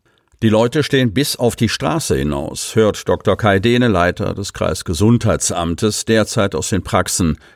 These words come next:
der niedergelassenen Kolleginnen und Kollegen. Die Infektion ist nicht meldepflichtig und die Zahlen werden deshalb im Amt nicht erfasst. Aber alle Kinderärzte im Kreis sind gerade am Anschlag, weil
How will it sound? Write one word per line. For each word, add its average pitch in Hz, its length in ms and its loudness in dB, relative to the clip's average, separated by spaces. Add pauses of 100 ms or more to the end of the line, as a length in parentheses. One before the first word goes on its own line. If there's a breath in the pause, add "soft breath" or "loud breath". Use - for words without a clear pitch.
(120 soft breath)
der 131 100 4
niedergelassenen 90 760 2
Kolleginnen 80 680 0
und 73 300 -8
Kollegen. - 600 -4 (460 loud breath)
Die 131 80 4
Infektion 139 640 2
ist - 340 -6
nicht 117 340 -2
meldepflichtig 113 960 0
und 90 400 -4
die 98 120 -2
Zahlen 117 400 2
werden 101 260 2
deshalb 107 580 0 (200 soft breath)
im 92 180 -6
Amt 101 400 0
nicht - 320 2
erfasst. - 600 -10
Aber 107 340 4 (160 loud breath)
alle 147 240 2
Kinderärzte 117 720 0
im 82 120 -2
Kreis 95 340 -2
sind 95 160 -4
gerade 90 560 0 (100)
am 98 140 -2
Anschlag, 78 580 -6
weil 90 220 4